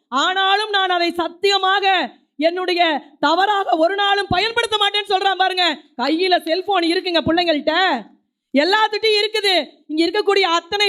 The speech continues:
பெண்கள்ட்டையும் இருக்குது. அதுல எல்லா விதமான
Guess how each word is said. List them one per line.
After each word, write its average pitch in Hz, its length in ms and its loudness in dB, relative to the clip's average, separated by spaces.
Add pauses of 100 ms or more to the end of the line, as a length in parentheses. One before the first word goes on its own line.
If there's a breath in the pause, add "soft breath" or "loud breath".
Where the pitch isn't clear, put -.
பெண்கள்ட்டையும் 415 560 0
இருக்குது. 359 440 0 (260)
அதுல 262 280 -2
எல்லா 330 480 0
விதமான 359 680 -2